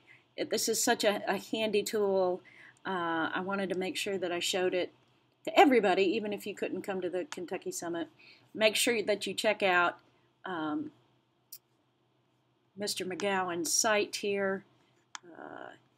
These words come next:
short U R L, uh, at bit dot L Y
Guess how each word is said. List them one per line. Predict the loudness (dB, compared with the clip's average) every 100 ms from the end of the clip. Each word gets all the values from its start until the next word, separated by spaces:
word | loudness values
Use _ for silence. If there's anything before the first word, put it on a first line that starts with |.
| _ _ _ _ _ _ _ _ _ _ _
short | -2 2 2 2
U | 2 4
R | 4 6 4
L, | 4 2 2 -2 -6 -10
uh, | -8 -8 -10 -10
at | -10 -10 _
bit | 2 2 0 -8 -20 _ -6
dot | -6 -2
L | 0 0
Y | 2 2 2 0 -4